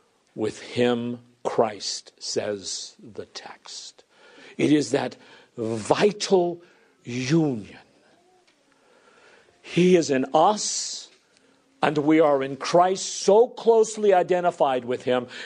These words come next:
that we experience the consequences of whatever he did. Now, that's a very, very powerful truth.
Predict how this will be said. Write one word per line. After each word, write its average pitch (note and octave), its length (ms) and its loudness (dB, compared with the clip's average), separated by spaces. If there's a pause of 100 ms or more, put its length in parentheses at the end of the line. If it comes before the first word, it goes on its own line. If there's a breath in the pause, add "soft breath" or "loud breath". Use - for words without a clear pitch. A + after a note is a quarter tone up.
that E3+ 180 4
we F3 160 4
experience G#3+ 840 0
the F#3+ 100 -2
consequences G#3 880 0
of E3+ 180 2
whatever F#3+ 840 2
he F#3 260 -8
did. A#2+ 520 -8 (1300)
Now, G#2 60 -14
that's B2 240 -8
a F#2+ 60 -12
very, G2+ 840 -4 (260)
very G#2 720 -2
powerful - 640 -8
truth. - 600 -12